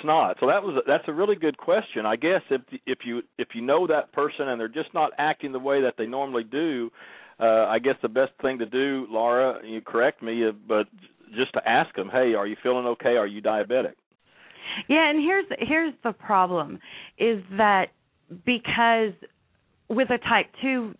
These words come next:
Speaker 2: diabetic, well, let's just go over the types real quick.
Speaker 1: Yeah.
Speaker 2: Since, since we're talking about it.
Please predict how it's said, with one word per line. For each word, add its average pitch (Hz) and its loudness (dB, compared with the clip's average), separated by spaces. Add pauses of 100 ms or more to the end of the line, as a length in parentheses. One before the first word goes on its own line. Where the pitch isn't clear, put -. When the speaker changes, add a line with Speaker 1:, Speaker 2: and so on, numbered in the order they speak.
Speaker 2:
diabetic, 151 2 (360)
well, 262 0
let's 440 2
just 466 -2
go 262 2
over 208 -2
the 180 -2 (120)
types 156 0 (100)
real 143 -4
quick. - -4 (420)
Speaker 1:
Yeah. 175 2 (180)
Speaker 2:
Since, 226 0 (260)
since 240 -2
we're 214 0
talking 196 0
about 107 2
it. - -4